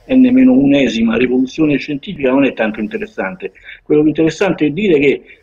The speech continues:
rispetto al progetto di controllo e comprensione del mondo che la scienza moderna ha partorito, questa cosa è un formidabile passo avanti, che è un cambio, se vogliamo usare un'altra parola stra-,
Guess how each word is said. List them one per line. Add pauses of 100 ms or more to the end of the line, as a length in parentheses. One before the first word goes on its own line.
rispetto
al
progetto
di
controllo
e
comprensione
del
mondo
che
la
scienza
moderna
ha
partorito, (300)
questa
cosa
è
un
formidabile
passo
avanti,
che
è
un
cambio, (400)
se
vogliamo
usare
un'altra
parola
stra-,